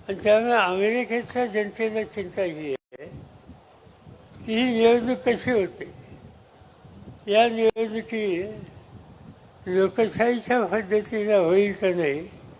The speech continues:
यासंबंधीची शंका लोकांच्या मनात आहे. म्हणून आमचं जे वर्तमानपत्र आहे, त्याचं नाव न्यूयॉर्क टाइम्स, त्यांनी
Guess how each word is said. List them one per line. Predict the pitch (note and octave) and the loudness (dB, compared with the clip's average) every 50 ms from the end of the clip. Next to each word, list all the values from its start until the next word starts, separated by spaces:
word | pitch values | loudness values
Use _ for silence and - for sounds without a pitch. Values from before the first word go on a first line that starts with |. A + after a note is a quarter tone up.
| - - - - - - - - - - - - - | -20 -20 -20 -20 -20 -20 -20 -20 -20 -20 -20 -4 4
यासंबंधीची | F#3 G3 A3 G#3 - B3+ A3+ A3+ A3+ A3+ A#3 A3+ A3+ A#3 A3+ F#3+ - B3+ A#3 G3+ | 6 6 6 6 6 6 6 6 8 6 6 4 4 2 2 0 0 0 0 0
शंका | - - G3 F#3 F#3+ - A#3 A#3 | 2 2 0 0 2 0 0 0
लोकांच्या | A3+ G#3+ G3+ F#3+ G3 G#3 G#3 G3+ F3+ - G3+ G3 | 2 2 2 2 2 2 0 0 0 0 0 2
मनात | F#3 F#3 F3+ F3 E3+ E3 E3 D#3+ - | 2 2 0 0 0 0 -2 -2 -4
आहे. | D#3+ C#3+ C#3 C#3+ E3 F#3 - - - - - - - - - - - - - - - - - - - | -4 -4 -2 -4 -6 -10 -14 -20 -20 -20 -20 -20 -20 -20 -20 -20 -20 -20 -20 -20 -20 -20 -20 -8 -4
म्हणून | G3 G#3+ A3+ A3+ | -2 0 0 0
आमचं | G#3 G3 G3 G3 - - B3+ A#3+ | 0 0 -2 -4 -4 -4 -4 -4
जे | A#3 A3+ A#3 | -2 0 0
वर्तमानपत्र | A3+ G#3+ G3+ G3 E3+ - A3+ A#3 A3+ G#3 E3+ - G3 G#3+ F#3+ - - A3+ | 2 2 2 0 -2 -2 -4 -2 -2 -4 -6 -6 -8 -8 -8 -4 -2 -2
आहे, | G#3+ G3+ | -2 -2
त्याचं | - - G#3 F#3+ G3 - G#3 F#3 F#3 | -2 -4 -6 -6 -4 -4 -2 0 2
नाव | F#3 F#3+ G3 F3 D#3 D3+ D#3 - - - - - - - - - - - - | 4 4 4 4 2 0 -2 -6 -12 -18 -20 -20 -20 -20 -20 -20 -20 -14 -10
न्यूयॉर्क | F3 F3 F#3 F#3+ G#3 A3 A#3 A#3 A3+ G3+ F3 - - | -6 -2 2 4 6 8 8 6 6 2 -2 0 4
टाइम्स, | G#3 G3+ G3+ F#3+ E3 D3 D#3 F3 E3+ - - - - - - - - - - - - - - - - | 8 8 8 8 6 2 -2 -4 -6 -8 -12 -16 -20 -20 -20 -20 -20 -20 -20 -20 -20 -20 -20 -10 -4
त्यांनी | G3 F#3 F#3+ G3 G#3+ A#3+ | -2 -2 -2 -2 -4 -4